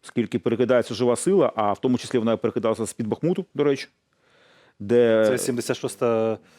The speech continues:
Speaker 1: тому ч-,
Speaker 2: штурмова.
Speaker 1: в тому числі, де,
Speaker 2: Десантна.
Speaker 1: е, учасник нашої... нашої розмови, е, з того напрямку сказав, що це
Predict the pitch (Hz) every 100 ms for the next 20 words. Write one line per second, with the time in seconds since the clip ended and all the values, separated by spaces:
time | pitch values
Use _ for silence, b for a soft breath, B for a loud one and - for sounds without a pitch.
0 | _ 131 120 110 - 123 117 117 113 104
1 | 101 - 131 120 110 110 113 104 104 120
2 | 113 107 110 110 113 113 107 104 B B
3 | B B B B B - - 127 131 117
4 | 120 - 113 110 117 113 110 120 - 117
5 | 113 113 123 113 107 107 107 104 - -
6 | 117 110 113 107 98 107 - 107 101 -